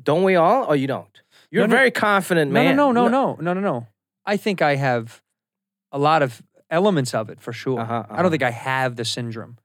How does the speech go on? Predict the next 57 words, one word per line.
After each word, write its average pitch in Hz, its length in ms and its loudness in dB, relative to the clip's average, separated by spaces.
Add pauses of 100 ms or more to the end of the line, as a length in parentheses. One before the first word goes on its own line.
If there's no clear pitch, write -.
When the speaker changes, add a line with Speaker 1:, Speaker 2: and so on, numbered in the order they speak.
Speaker 1:
Yeah, 110 120 -8
yeah. 101 220 -6 (340)
Speaker 2:
I 151 60 -4
don't, 165 180 -2
I 143 180 -4
don't 165 140 0
think 143 180 -4
everything 139 460 -2
I 117 140 -2
do 117 240 -2
is 110 100 -8
the 113 80 -6
worst 113 260 -6
thing 113 160 -12
in 110 80 -10
the 110 60 -8
world, 110 320 -6
and 110 100 -8
I'm 110 120 -6
not, 110 200 -6
like, 117 220 -8
I 120 40 -2
shouldn't 120 280 -6
be 117 120 -6
here 117 120 -4
and 113 80 -4
I 113 60 -4
don't 110 140 -4
belong. 135 300 0 (280)
I, 165 140 0
Speaker 1:
Well 175 140 -2
Speaker 2:
I 160 80 0
definitely 190 260 0
have 135 100 0
moments 135 440 0
of, 113 140 -4
like, 113 460 -4 (1800)
I 175 60 -2
think 226 120 2
there 202 80 4
should 190 160 0
be 139 60 0
a 127 60 0
sidebar 151 460 2
to 165 60 2
imposter 165 320 -2
syndrome. 180 380 -2 (180)
I 139 120 -6
think 175 200 -4
I 160 120 4
have 139 260 0
a 117 80 -2
cousin 143 420 -2
of 160 180 0
it, 175 140 -4
which 143 220 -4
is 120 400 -4